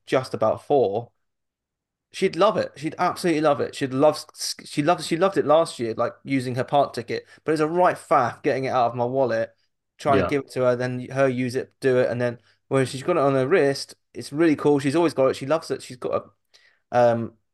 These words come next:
Speaker 1: like, a bracelet that we bought her in, um, Disney, like, two years ago, and she still wears that, like, pretty much every day. So,
Speaker 2: Right.
Speaker 1: like, to have, like, almost like an evolution of that that's actually functional in the parks,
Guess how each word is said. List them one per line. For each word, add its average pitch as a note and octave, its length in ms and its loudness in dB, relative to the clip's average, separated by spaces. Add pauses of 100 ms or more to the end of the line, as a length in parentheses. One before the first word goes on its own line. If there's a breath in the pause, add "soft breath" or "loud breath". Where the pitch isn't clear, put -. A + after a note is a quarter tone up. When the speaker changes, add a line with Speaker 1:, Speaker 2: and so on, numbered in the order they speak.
(300)
Speaker 1:
like, A#2 180 -4
a G#2+ 60 -12
bracelet C3 560 -2
that A2 100 -8
we A#2 80 -4
bought A2+ 300 -2
her A2 380 0 (1300)
in, A2+ 580 -4
um, A2 380 -2
Disney, A2+ 300 -4
like, G#2+ 160 -4
two C3 160 -4
years B2 260 2
ago, G2 320 -4
and A2 100 -8
she B2 140 -10
still C3 260 2
wears A#2 220 2
that, G2 120 -4
like, F2+ 140 -8
pretty A2 160 -4
much G2+ 160 -6
every G#2+ 180 -6
day. G#2 380 0 (300 soft breath)
So, A#2+ 280 0
Speaker 2:
Right. G#2+ 280 2
Speaker 1:
like, - 20 -16 (420)
to C3+ 120 0
have, D3 220 2
like, C3+ 160 2
almost C#3+ 340 -2
like B2 100 -4
an A#2 80 -6
evolution B2+ 460 -2
of G#2+ 80 -10
that A#2 160 0
that's - 180 -12
actually G#2+ 280 -10 (120)
functional B2+ 460 -2
in A2 80 -4
the G2+ 80 -4
parks, A2 580 0